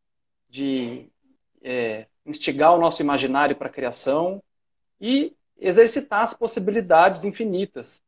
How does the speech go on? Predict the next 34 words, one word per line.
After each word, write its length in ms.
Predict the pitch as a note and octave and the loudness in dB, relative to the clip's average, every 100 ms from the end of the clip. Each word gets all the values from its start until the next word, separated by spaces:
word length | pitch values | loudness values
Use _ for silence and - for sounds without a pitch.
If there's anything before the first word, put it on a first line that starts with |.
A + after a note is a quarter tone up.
| _ _ _ _ | _ _ _ _
de 280 | B2+ D3 | -8 0
atuação 580 | D3+ - E3 D#3 - E3 | 0 2 -2 0 -2 -4
cênica, 480 | - C3+ G#2 G2+ - | -2 -2 -2 -10 -20
né, 200 | G#2+ B2+ | -14 -12
e 40 | A2+ | -10
de 100 | A#2+ | -10
criação 540 | C#3+ C#3+ - A#2+ C#3 | -6 -6 -6 -6 -6
teatral. 500 | D3+ E3 - G2 - _ _ _ _ _ _ _ _ _ _ _ - | -6 -6 -4 -6 -6 _ _ _ _ _ _ _ _ _ _ _ -12
E 580 | F3+ G3 G3 G3 G3 - | -6 -4 -2 -2 -2 -4
logo 340 | G3 A3+ C4+ | 4 4 6
depois 500 | B3 A#3+ G#3 G#3+ A3+ | 4 4 8 8 6
de 400 | F3+ G3 F3 D#3+ - | 0 -2 -2 -2 -4
fa-, 160 | F3 E3+ | -4 -4
eu 80 | |
fiz 140 | - F3 | -6 -4
um 100 | F#3+ | -2
exercício 600 | F#3 A3 - G#3 - C3 | 2 0 0 -4 -2 -8
su-, 160 | - - - | -10 -20 -10
com 100 | D3+ | -4
o 20 | |
método 340 | C#3+ C#3+ C#3 | -2 -2 -6
Suzuki, 640 | C3 C#3+ B2+ D#3+ - G#3+ A3 _ _ _ _ | -10 -12 -4 -4 -4 -14 -20 _ _ _ _
com 80 | C#3 | -8
uma 140 | C#3+ | -6
professora 580 | D3 D#3+ - D#3 F3+ F3 | -6 -8 -4 2 4 4
que 100 | E3 | -2
eu 60 | |
tive 300 | C#3+ D3+ D3 | -4 -4 -2
na 160 | C#3+ C#3 | 0 2
udesc, 640 | D3+ C#3+ D3 F3+ - F#3 D#3+ | 2 2 4 2 0 -6 -6
a 100 | C3+ | -6
professora 380 | C3+ - C#3+ | -10 -8 -8
Brígida 400 | C3 C#3 E3+ E3 D3+ | -4 -4 -4 -2 -2
Miranda, 540 | C#3 C3 E3 F#3 | 0 0 0 -4